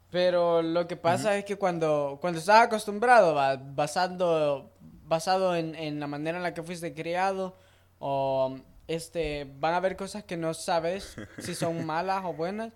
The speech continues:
Speaker 2: Ajá.
Speaker 1: Entonces ahí es donde entra la ayuda de un tercero, ma. La, la perspectiva de alguien más, ma.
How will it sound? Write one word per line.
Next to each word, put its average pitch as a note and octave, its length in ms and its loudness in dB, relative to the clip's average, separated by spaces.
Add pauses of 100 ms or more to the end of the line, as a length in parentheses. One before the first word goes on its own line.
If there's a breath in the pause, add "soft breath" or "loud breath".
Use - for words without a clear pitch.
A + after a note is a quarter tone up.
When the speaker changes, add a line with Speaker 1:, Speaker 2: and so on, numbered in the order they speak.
Speaker 2:
Ajá. G3+ 200 -12
Speaker 1:
Entonces F3+ 420 -2
ahí F3+ 160 4
es F#3 100 -2
donde E3+ 280 0
entra D#3+ 260 -4
la D#3 100 -2
ayuda D3+ 240 -4
de D3 120 -6
un D3 80 -10
tercero, E3 480 -8
ma. B2+ 160 -12
La, C#3+ 260 -4
la E3 260 2
perspectiva G3+ 960 2
de F3 100 4
alguien F3 460 0
más, G3+ 200 -2
ma. D#3+ 140 -12